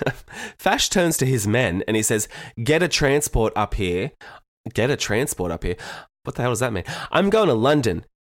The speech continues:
and get me the Kent local police, not British M I five. I want this quiet. I want the local Kent police." He, so many demands from Fash. I didn't know he could make directives of what police are called to a crime in England.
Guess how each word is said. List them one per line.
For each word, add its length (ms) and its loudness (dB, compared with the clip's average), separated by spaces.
and 160 0
get 160 2
me 180 2
the 100 0
Kent 380 0
local 340 2
police, 520 0
not 340 2
British 340 2
M 180 4
I 120 2
five. 600 0
I 100 4
want 180 2
this 160 0
quiet. 480 2
I 60 2
want 160 0
the 80 -2
local 480 2
Kent 380 -2
police." 580 -2
He, 220 0
so 240 2
many 180 2
demands 560 0
from 180 -4
Fash. 400 -6
I 120 4
didn't 260 0
know 160 4
he 140 2
could 120 0
make 260 0
directives 760 -2
of 180 2
what 280 2
police 520 2
are 100 4
called 380 0
to 140 2
a 80 2
crime 500 0
in 160 2
England. 540 -2